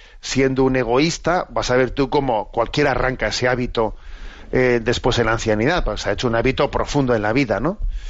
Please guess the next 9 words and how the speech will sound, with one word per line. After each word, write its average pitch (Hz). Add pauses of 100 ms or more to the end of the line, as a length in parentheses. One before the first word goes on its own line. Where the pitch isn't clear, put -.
(320)
Se -
ha -
hecho -
un 180
hábito 151
profundo. 98
Entonces, 135 (920)
claro 156
que 135